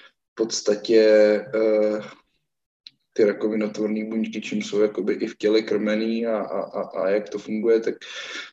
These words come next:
tak, eh, samozřejmě bych tohleto dělal up-, už úplně, úplně jinak.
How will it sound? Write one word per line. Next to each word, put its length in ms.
tak, 260
eh, 140
samozřejmě 600
bych 180
tohleto 420
dělal 500
up-, 120
už 240
úplně, 400
úplně 500
jinak. 280